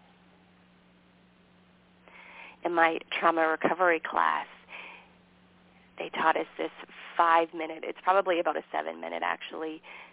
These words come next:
quick meditation, but it has to be in person because there's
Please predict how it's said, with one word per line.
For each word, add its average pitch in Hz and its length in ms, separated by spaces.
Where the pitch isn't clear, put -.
quick - 280
meditation, 160 680
but 160 120
it - 100
has 170 200
to 185 60
be 165 160
in 160 100
person - 500
because - 300
there's 151 140